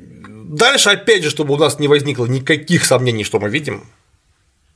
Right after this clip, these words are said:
нам показывают в сериале «Троцкий», как Троцкого постоянно глючит. Он ловит прям матерые приходы.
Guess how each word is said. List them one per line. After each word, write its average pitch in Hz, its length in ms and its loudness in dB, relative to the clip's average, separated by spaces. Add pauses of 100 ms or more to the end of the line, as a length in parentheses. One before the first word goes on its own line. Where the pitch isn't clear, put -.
(880)
нам 147 240 0
показывают 120 500 0
в - 40 -10
сериале 120 280 0
«Троцкий», - 480 -8 (320)
как - 180 -14
Троцкого 113 480 -2
постоянно 117 640 -4
глючит. 131 480 0 (1700)
Он 117 200 0
ловит 185 460 4
прям 156 300 2
матерые 147 680 2
приходы. 120 720 -2